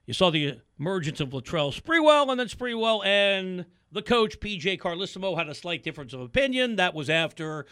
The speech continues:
Don Nelson and Chris Webber could not get along,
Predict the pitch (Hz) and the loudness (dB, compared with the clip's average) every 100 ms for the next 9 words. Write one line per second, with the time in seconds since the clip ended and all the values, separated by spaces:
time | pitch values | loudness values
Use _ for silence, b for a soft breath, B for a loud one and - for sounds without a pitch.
0 | b b b 175 190 247 339 254 - 151 | b b b -2 0 4 4 4 0 -2
1 | 143 - 147 - 143 127 104 - 139 135 | -4 -4 -8 -2 -2 -2 -6 -6 0 0
2 | 123 123 120 202 202 185 | 0 -4 2 6 6 6